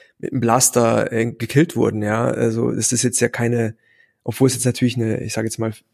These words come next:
auch von George Lucas so kommuniziert wurde, dass es eigentlich für Kids ist, war es jetzt trotzdem so, dass da natürlich Leute, äh, gestorben sind, aber es war jetzt nie so, dass es,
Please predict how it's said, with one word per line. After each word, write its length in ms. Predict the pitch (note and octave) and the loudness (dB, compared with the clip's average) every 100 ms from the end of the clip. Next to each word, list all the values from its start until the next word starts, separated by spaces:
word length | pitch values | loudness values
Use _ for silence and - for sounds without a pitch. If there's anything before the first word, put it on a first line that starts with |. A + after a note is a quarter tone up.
| _ _ _ _ - | _ _ _ _ -2
auch 160 | A#2 | -2
von 160 | - B2+ | 0 0
George 200 | B2 - | 0 0
Lucas 480 | B2+ A#2+ - - _ | 2 2 0 -6 _
so 300 | A#2 C3 A2+ - | 0 2 2 -2
kommuniziert 420 | - B2 A#2 C3 B2 | -4 -2 0 -2 0
wurde, 140 | A#2 | -2
dass 100 | A2+ | -2
es 100 | A2+ | -4
eigentlich 280 | - A#2+ - | -6 -6 -6
für 100 | B2 | -8
Kids 300 | - F3 - | 0 0 0
ist, 380 | - D#3+ - - _ - - - _ | 0 0 0 -6 _ -20 -20 -20 _
war 180 | - A2+ | -2 0
es 100 | B2 | 2
jetzt 200 | C3+ - | 0 0
trotzdem 340 | D3 - C#3 | -2 0 -2
so, 180 | B2 C#3 | 0 0
dass 160 | B2+ B2 | 0 -2
da 120 | B2+ | -2
natürlich 500 | B2+ B2 C3+ C3 C3 | -4 -2 0 2 0
Leute, 560 | A#2+ C3 C3+ C3 B2 A#2+ - _ _ _ - | 0 0 0 0 0 -4 -16 _ _ _ -12
äh, 80 | A2+ | -6
gestorben 460 | A#2 A#2+ B2 D3 | -4 0 0 2
sind, 240 | C3+ D3 B2+ | 0 0 0
aber 160 | B2 | 0
es 160 | B2 - | -2 0
war 140 | A#2+ | 0
jetzt 200 | B2+ - | 0 -2
nie 180 | B2+ C#3 | -2 -2
so, 200 | C3 B2+ | 0 0
dass 200 | B2 - | 0 -2
es, 400 | A#2+ - - - | -2 -2 -4 -8